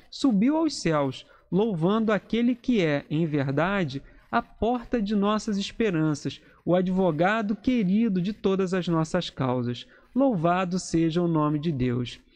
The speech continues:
E abençoado seja o nome de quem em seu nome, num abraço, fez maravilhas, a verdadeira caridade desconhecida. Então, amigos ouvintes, depois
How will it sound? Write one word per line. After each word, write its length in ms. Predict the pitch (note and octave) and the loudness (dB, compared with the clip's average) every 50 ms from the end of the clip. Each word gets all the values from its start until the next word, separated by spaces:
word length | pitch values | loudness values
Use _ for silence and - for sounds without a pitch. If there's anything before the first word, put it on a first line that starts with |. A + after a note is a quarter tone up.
| - - _ - | -20 -14 _ -2
E 80 | D3+ | 0
abençoado 720 | D3 D3+ D#3+ G#3 A#3 A#3 - - E3 F3 G3+ A#3 B3 A#3 A#3+ | 0 2 2 0 0 0 0 0 0 0 2 0 -2 -2 -4
seja 380 | G#3+ - - G#3+ G#3+ G#3 F#3 G#3+ | -4 -2 -2 0 0 0 0 0
o 80 | G3+ | 2
nome 300 | F3+ E3 E3+ F3 F3+ F3+ | 2 2 2 2 2 0
de 120 | D#3+ D#3+ E3 | 0 -2 -2
quem 320 | - - F#3+ A3+ C4+ C#4+ | -4 -2 0 2 2 2
em 40 | C#4+ | 2
seu 260 | C#4 - - C4 A#3+ | 0 0 0 0 0
nome, 460 | G3 E3 D#3+ E3 E3+ F3 F3+ F3+ F#3 - - - - - - | 2 2 2 2 2 2 0 0 -2 -4 -8 -18 -14 -6 -2
num 160 | D3 D3+ D#3+ | 0 2 4
abraço, 640 | D#3+ D3+ C#3 C3+ D#3 F3 G3 G#3+ A3 - - - G#3 | 2 2 2 2 4 4 2 2 -2 -6 -8 -8 -4
fez 240 | - A3+ G#3+ F3+ | -2 -2 0 0
maravilhas, 840 | F#3+ G3 A#3 C4 C#4+ D4 C4+ G3 D#3 E3 F3 E3+ E3 E3+ D#3+ - - - | 2 2 2 2 2 2 2 2 2 2 2 2 2 0 -2 -4 -8 -6
a 100 | - D3+ | -4 -2
verdadeira 760 | D3 C#3 D#3+ G#3 A#3 A#3 G#3 A3 G#3+ F3 D3+ E3 E3 E3 F3 E3+ | -2 0 0 0 0 0 0 -2 -2 -2 -2 -2 -2 -2 -2 -4
caridade 680 | E3 - E3 D#3+ E3 F3 E3 C#3+ D3 C#3 C#3 C3 C#3 | -4 -4 -4 -2 -2 -2 -2 -2 -2 -2 -2 -2 -4
desconhecida. 920 | C#3 C#3+ C#3+ - - C#3 C3+ C#3+ D3+ C#3+ - - B2+ A#2 A#2 A#2 - B2+ - - _ _ _ - _ _ _ _ _ _ _ _ | -6 -6 -6 -6 -2 0 0 0 0 -2 -6 -6 -4 -4 -4 -4 -6 -10 -12 -16 _ _ _ -20 _ _ _ _ _ _ _ _
Então, 160 | - G3 G3 | 0 0 2
amigos 340 | G3 G3 G3 G3 F3 E3+ D#3 | 2 2 2 2 0 0 0
ouvintes, 680 | D#3+ D3 C3 C3+ C3+ D#3 G3 A#3 C4 - - - - - - - - - - - - - _ _ _ _ _ _ _ - - | 2 0 2 2 2 2 2 2 0 0 -4 -10 -16 -18 -20 -20 -20 -20 -20 -20 -20 -20 _ _ _ _ _ _ _ -4 0
depois 560 | D#3+ D3+ D3 - - D3+ E3 E3+ D3+ - | 0 0 0 0 0 2 2 2 2 -2